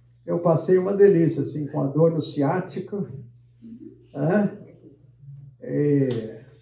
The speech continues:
Ótimo. É? Que aí eu nem precisei fazer muita coisa lá em casa, assim, porque tá como é que é, né? Tá todo mundo socorrendo. É?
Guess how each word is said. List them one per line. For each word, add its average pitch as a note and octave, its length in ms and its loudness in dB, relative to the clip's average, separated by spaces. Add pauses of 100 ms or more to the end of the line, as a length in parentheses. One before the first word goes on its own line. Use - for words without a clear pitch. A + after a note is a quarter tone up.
(140)
Ótimo. - 640 -2 (600)
É? G#3+ 260 -10 (400)
Que G#3 80 0
aí F#3+ 160 8
eu G#3 80 8
nem B3 180 6
precisei A3+ 360 -4
fazer F#3 300 4
muita F#3+ 300 -2
coisa D#3+ 360 -2
lá C#3+ 100 -2
em C#3 80 -4
casa, C#3 300 -2
assim, G#3 240 -8
porque - 280 -8 (420)
tá E3 120 -4
como D#3+ 220 -8
é C#3+ 80 0
que - 160 -10
é, C#3 180 -4
né? F3 260 -10
Tá D3+ 220 -10
todo E3+ 240 -10
mundo E3 200 -8
socorrendo. B2+ 760 -2 (1000)
É? F#3 140 -16